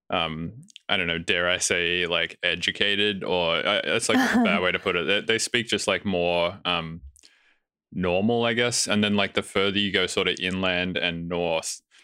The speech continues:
Speaker 1: the more you get people who fucking talk like this, you know, real thick fucking Australian
Speaker 2: <laughs>
Speaker 1: bogan accents, and then the O's on the end of their words, they're like, "No."
Speaker 2: Uh,
Speaker 1: Like,
Speaker 2: uh.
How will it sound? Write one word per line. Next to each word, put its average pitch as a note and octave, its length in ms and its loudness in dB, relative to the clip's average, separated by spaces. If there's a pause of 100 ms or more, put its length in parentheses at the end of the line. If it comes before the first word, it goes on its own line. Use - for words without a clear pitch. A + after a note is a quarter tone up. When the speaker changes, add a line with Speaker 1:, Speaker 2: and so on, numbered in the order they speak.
(180)
Speaker 1:
the G#2 60 0
more G2+ 220 2
you G2 80 -2
get F#2+ 200 0
people F#2+ 300 -2
who F#2 80 0
fucking F2+ 380 -4
talk F#2+ 300 -2
like E2+ 280 0
this, G2+ 260 0
you G2+ 80 -4
know, F#2+ 140 2
real G2+ 260 2
thick - 400 -4
fucking - 420 -2
Australian C4 800 2
Speaker 2:
<laughs> - 60 -8
Speaker 1:
bogan F#2 640 0 (260)
accents, G2+ 640 -2
and G2 100 -2
then F2+ 260 -2 (200)
the - 220 -4
O's G2+ 480 0
on G2 140 2
the F#2+ 120 2
end G2 140 2
of F#2+ 60 0
their F#2 120 2
words, F#2 280 0
they're G#2 100 2
like, F2 180 0
"No." A2+ 160 4
Speaker 2:
Uh, B3 960 2 (160)
Speaker 1:
Like, G2 220 2
Speaker 2:
uh. A#3+ 480 4